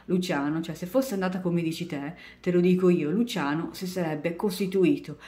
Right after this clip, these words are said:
non sarebbe scappato via, si sarebbe costituito." Fatto sta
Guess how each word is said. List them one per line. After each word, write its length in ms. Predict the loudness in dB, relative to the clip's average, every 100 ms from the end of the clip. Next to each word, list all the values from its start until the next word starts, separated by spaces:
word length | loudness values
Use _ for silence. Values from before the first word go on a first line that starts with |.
| -6
non 120 | -2
sarebbe 420 | 2 4 4 2 -2
scappato 540 | -2 -6 -6 -6 -6
via, 320 | -2 -4 -2
si 120 | -2
sarebbe 600 | -2 -2 -2 -2 -2 -4 -4
costituito." 1040 | -8 -6 -6 -4 -2 -2 -4 -8 -12 -12 -20 -20 -20 -20 -20 -20 _ _
Fatto 280 | -2 2 2
sta 540 | 2 2 4 2 -2